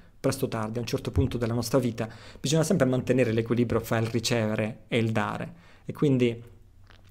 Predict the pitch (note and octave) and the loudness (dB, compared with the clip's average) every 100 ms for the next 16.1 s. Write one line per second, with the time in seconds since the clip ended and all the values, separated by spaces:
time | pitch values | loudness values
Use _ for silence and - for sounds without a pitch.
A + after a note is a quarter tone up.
0 | - - - - - - E3+ A3 - F3+ | -20 -20 -20 -20 -14 -4 4 6 8 6
1 | F3+ D3 C3 C3+ B2 A#2 - B2 A#2+ A2+ | 8 6 4 4 2 0 -2 0 2 0
2 | A2+ - - - - - A2+ - - A#2 | -6 -18 -20 -20 -10 -4 -4 -2 -6 0
3 | B2+ A#2 A2+ A#2+ A2 G#2+ G#2 G#2+ A2+ A2+ | 2 2 0 -2 -4 -2 -4 -4 -6 -2
4 | G#3 G#3+ G3 C3+ C3 B2 - A2+ A2+ A2+ | 2 4 4 4 4 2 0 -2 -4 -8
5 | A#2 - - G#3+ C3+ C3+ D#3 - D#3 B2+ | -10 -2 4 4 4 0 -2 0 0 0
6 | A#2+ A#2+ A2+ A2+ - - C#3 C3 - E3 | -2 -2 -6 -8 -14 -2 0 0 4 4
7 | C3 C3+ C3+ D3+ B2+ A#2+ A#2+ B2 B2 B2 | 6 4 4 4 4 2 2 2 2 4
8 | E3+ A#2 G#2+ G#2 - - D3+ D3 D#3+ B2+ | 4 2 0 -8 -8 -2 -2 2 2 2
9 | B2 - D#3 C3+ - B2 A#2+ C3 B2 A#2+ | 0 0 2 2 0 0 0 2 0 2
10 | A#2 A2 - - G#2 - - - - - | 0 0 -4 -8 -10 -14 -18 -20 -20 -20
11 | - - - - - - - - - - | -20 -20 -20 -20 -20 -20 -20 -20 -20 -20
12 | - D#3+ D#3+ D3+ - F3 F#3 D3 D3 C#3+ | -4 0 2 0 4 8 10 8 8 10
13 | C#3+ A#2+ B2+ B2 D3+ D3 D3+ D3 E3 E3+ | 10 8 2 6 6 6 6 8 8 8
14 | C#3+ C3+ C3 C3 C3 D3 C3 B2+ A#2+ D3+ | 8 4 0 0 0 2 2 0 0 2
15 | C3+ C3+ B2+ A2+ - A#2 C#3 A#2 G#2+ F#2+ | 2 2 0 0 -4 -2 0 0 0 -6
16 | - | -8